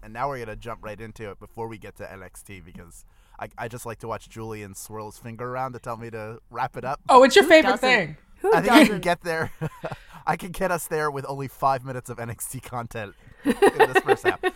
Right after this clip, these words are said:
Speaker 1: Now,
Speaker 2: Oh, let
Speaker 1: you
Speaker 2: me host.
Speaker 1: mentioned
Speaker 2: I can get us there with four minutes of N X T content.
Speaker 1: <laughs> I can name that tune in three minutes.
Speaker 2: <laughs>
Speaker 1: Lindsay, you said you watched four old WrestleManias this week.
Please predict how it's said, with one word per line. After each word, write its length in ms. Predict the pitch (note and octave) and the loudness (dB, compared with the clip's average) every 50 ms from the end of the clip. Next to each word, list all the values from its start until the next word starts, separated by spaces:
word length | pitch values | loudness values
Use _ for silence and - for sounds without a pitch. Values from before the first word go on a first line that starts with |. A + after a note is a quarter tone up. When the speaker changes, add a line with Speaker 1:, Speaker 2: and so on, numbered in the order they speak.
| - - D4+ | -6 2 8
Speaker 1:
Now, 180 | G3 - C#4+ D4 | 12 12 12 12
Speaker 2:
Oh, 60 | B3+ | 10
let 180 | C4+ E4 F4 - | 8 8 8 8
Speaker 1:
you 60 | - | 4
Speaker 2:
me 60 | F#4 E4+ | 2 6
host. 260 | F#4 F4+ D4+ C#4 - | 8 10 10 10 10
Speaker 1:
mentioned 60 | - | 12
Speaker 2:
I 80 | D4+ F4+ | 12 12
can 120 | - G4 C#4 | 10 8 4
get 140 | A#3 C4 B3 | 0 0 0
us 100 | A#3+ - | 2 6
there 160 | - B3 A#3 | 6 8 8
with 140 | G#3 G#3 - | 8 6 2
four 280 | - - C#4 E4 F4+ | 4 6 8 8 8
minutes 280 | D4+ B3+ A3+ A3 G3+ C4+ | 8 6 4 6 6 6
of 120 | C4 C4 - | 6 8 10
N 120 | F4 D4+ | 10 10
X 100 | - - D4 C4+ D4+ | 10 8 10 10 10
T 80 | C4 C4 | 10 10
content. 580 | D#4 - - C4+ - F#4 - - - - D#4 - - - - - | 10 8 10 10 10 10 10 10 10 10 10 10 10 10 10 8
Speaker 1:
<laughs> 220 | - - - - - | 0 -20 -6 4 8
I 120 | B3+ C#4 | 8 8
can 160 | B3 - A3+ G#3+ | 8 6 -2 -4
name 160 | G#3 G3 F#3 F#3+ | -4 -4 0 2
that 160 | F#3+ G3+ - | 2 2 2
tune 200 | - G#3 A3+ A#3+ B3 | -2 -6 -6 -4 -6
in 120 | B3 G#3+ | -6 -8
three 320 | F#3 G#3+ - D4 E4+ F4 E4+ | -10 -8 -4 -2 -2 4 6
minutes. 300 | D#4+ - - - - - | 8 8 8 6 10 12
Speaker 2:
<laughs> 1400 | G#5 G#5+ - - A5+ B5 - G#5 - - - F4+ F#4 - G#4 - - - - - _ - - - - - - _ | 12 12 12 12 12 12 12 10 10 10 8 4 4 4 2 0 -4 -18 -20 -20 _ -4 -2 -2 -2 -2 -4 _
Speaker 1:
Lindsay, 280 | - D#3+ F#3 G3+ E3 F3+ | -8 -6 -6 -4 -6 -6
you 140 | E3+ E3+ F#3 | -8 -8 -8
said 240 | F3 - G#3 G3 F3 E3 | -6 -4 -4 -4 -4 -6
you 100 | F3 F3+ | -6 0
watched 340 | F3 F3 - - - - - | 2 2 2 0 -2 -12 -20
four 420 | - - - F#3 F#3+ G3 F#3+ F#3+ F3+ | -16 -12 -6 -4 0 0 0 0 -2
old 180 | F3+ F3+ E3+ D#3 | -4 -6 -6 -4
WrestleManias 760 | E3 E3 - - E3+ D3+ D3 C#3+ D3 D#3 E3 F3 F3+ - | -6 -6 -6 -8 -10 -10 -10 -10 -10 -10 -10 -10 -10 -12
this 180 | - E3+ - - | -14 -14 -12 -10
week. 340 | F3+ F3+ G3 G3+ - - | -10 -10 -10 -12 -14 -20